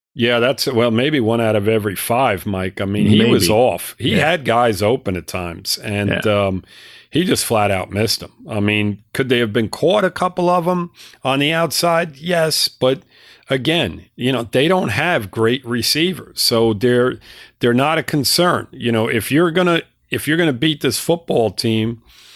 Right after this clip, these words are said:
Speaker 1: you're gonna beat 'em by stopping the run and, and praying that they pass.
Speaker 2: Yep.
Speaker 1: Because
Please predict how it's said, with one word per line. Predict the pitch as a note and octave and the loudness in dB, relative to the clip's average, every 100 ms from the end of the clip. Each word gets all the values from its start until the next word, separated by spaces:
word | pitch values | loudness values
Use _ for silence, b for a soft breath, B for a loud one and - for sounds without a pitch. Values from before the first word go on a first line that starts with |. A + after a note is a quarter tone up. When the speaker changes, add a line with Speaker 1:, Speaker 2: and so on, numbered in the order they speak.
| B B | B B
Speaker 1:
you're | B2 | 0
gonna | D#3 C#3+ | 2 0
beat | G#2+ C3 D#3+ E3 | 0 2 4 4
'em | A#2+ | 2
by | A2+ A2+ | 2 0
stopping | - B2+ B2+ B2 B2 A#2 | 0 0 -2 0 -2 0
the | G#2+ | 0
run | G#2 B2+ D#3 A2+ A#2+ - | 2 2 2 2 -2 -2
and, | A2+ A#2 A#2+ | -2 -2 -2
and | A#2+ A#2 G#2+ - | -2 -2 -2 -6
praying | - E3+ A3+ F3+ A2 | -2 0 2 0 0
that | F#2+ - | -2 -4
they | G2+ | -6
pass. | - G2+ F2 F2 - - | -4 -6 -6 -8 -8 -2
Speaker 2:
Yep. | G2+ | 0
Speaker 1:
Because | G#2 C3+ A2 | 2 2 0